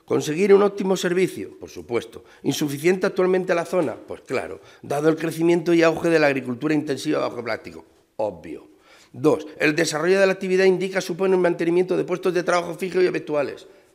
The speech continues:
Pues claro, si no había nada y ahora hay uno, pues es uno más que había antes que, antes que, que de, de, de, de ayer. Y, y tercero, en cuanto a las condiciones de edificación respecto al uso, es admitible según las normativas subsidiarias.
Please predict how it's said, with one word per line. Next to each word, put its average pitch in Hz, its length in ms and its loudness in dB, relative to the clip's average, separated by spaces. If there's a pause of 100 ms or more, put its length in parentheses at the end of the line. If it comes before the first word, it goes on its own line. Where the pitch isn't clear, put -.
(120)
Pues 82 220 -4
claro, 95 420 -4 (140)
si - 160 -14
no 101 120 -6
había 123 240 0
nada 131 280 2
y 107 80 -2
ahora 120 160 0
hay 127 140 0
uno, 139 520 0
pues 104 180 -10
es 135 140 -4
uno 117 160 -4
más 107 160 -6
que - 80 -8
había 107 240 -6
antes 101 240 -10
que, 101 220 -12
antes 107 300 -12
que, 101 280 -10 (260)
que 107 240 -10
de, 104 200 -12
de, 101 220 -6
de, 98 200 -6
de 98 80 -6
ayer. 110 420 -2 (520)
Y, 156 140 -2
y 156 40 -4
tercero, 143 460 2
en 135 120 -2
cuanto 131 260 0
a - 20 2
las 131 80 -2
condiciones 147 480 0
de 175 60 2
edificación 175 540 2
respecto 175 320 -4
al 175 80 2
uso, 190 280 0
es 156 160 -6
admitible 156 460 0
según 151 220 -6
las 139 100 -2
normativas 127 480 -4
subsidiarias. 101 500 -12